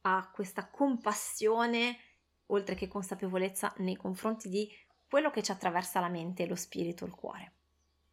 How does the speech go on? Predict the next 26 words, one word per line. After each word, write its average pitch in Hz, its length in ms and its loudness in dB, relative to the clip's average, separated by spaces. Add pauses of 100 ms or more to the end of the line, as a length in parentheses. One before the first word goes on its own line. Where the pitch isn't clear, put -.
(920)
Di 254 160 -2
poter 262 280 0
provare 233 400 4
compassione 247 880 2
e 202 80 0
comprensione 226 760 -2
di 180 100 -4
quello 180 240 -4
che 180 80 -6
attraversa 185 560 -2
la 180 80 -2
mente 180 340 -4
e - 20 0
il 180 80 -4
cuore 180 260 -2
dei 180 120 -2
nostri 175 320 -4
bambini. 165 540 -6 (680)
Di 220 140 -8
provare 262 640 2 (300)
un 196 180 -6
paio 247 320 4
di 214 80 0
occhiali 180 320 0
diversi, - 600 -4 (580)
ok? 180 400 -4